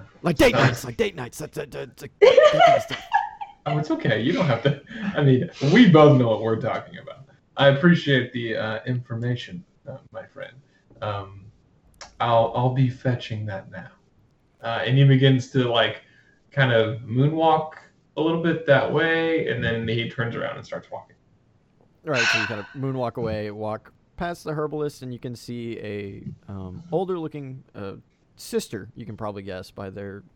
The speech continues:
Speaker 1: uh, appearance, next to the herbalist, and you see her, like, grinding up, uh, some flower petals and, uh, mixing in some type of oil to try to maybe pull the, the scent from it. Uh, how can I help you?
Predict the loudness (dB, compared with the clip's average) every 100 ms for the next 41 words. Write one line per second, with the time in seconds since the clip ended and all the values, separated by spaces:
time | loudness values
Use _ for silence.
0 | -18 -18 -18 _ _ _ _ _ -18 -14
1 | -12 -12 -12 -16 -20 -20 _ _ _ -12
2 | -10 -8 -10 -8 -8 -8 0 4 4 2
3 | -2 -4 -4 -2 -4 -6 -6 -8 -8 -8
4 | -8 -10 -12 _ _ -12 -10 -12 -16 -14
5 | -8 -8 -8 -8 -10 -12 -14 -18 -20 -20
6 | _ _ _ -14 -12 -12 -14 -16 -16 -16
7 | -16 -18 -12 -14 -14 -14 -8 -6 -6 -8
8 | -8 -8 -8 -12 -12 -8 -2 4 6 4
9 | 0 -16 -18 -14 -14 -12 -14 -12 -16 _
10 | _ _ -20 _ -16 -16 -16 _ _ _
11 | _ _ _ _ _ _ -6 -4 -2 -4
12 | -6 -14